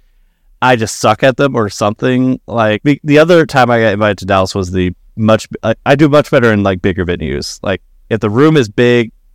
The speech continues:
I'm, I'm good, but, like, small rooms, it's tough. But yeah, I played, uh, I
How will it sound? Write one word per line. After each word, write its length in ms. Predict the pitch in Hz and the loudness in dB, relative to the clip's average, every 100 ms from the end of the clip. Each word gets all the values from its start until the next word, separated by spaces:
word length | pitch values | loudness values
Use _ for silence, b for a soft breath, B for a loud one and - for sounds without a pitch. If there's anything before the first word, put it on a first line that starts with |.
| _ _ _ _ - | _ _ _ _ 0
I'm, 180 | 110 104 | 2 2
I'm 180 | 104 | 0
good, 320 | 98 110 104 92 | 2 2 2 2
but, 180 | 98 | 0
like, 240 | 85 95 - | 0 -2 -4
small 300 | - 98 92 | -4 0 0
rooms, 260 | 92 82 | -2 -4
it's 220 | - - - | -12 -18 -10
tough. 320 | - 90 - _ _ | -8 -8 -12 _ _
But 120 | - 170 | 0 2
yeah, 200 | 220 143 | 4 2
I 80 | |
played, 360 | 151 180 170 160 | 2 2 2 0
uh, 320 | 131 135 131 - _ _ _ | -2 -2 -2 -6 _ _ _
I 260 | 131 135 | -2 0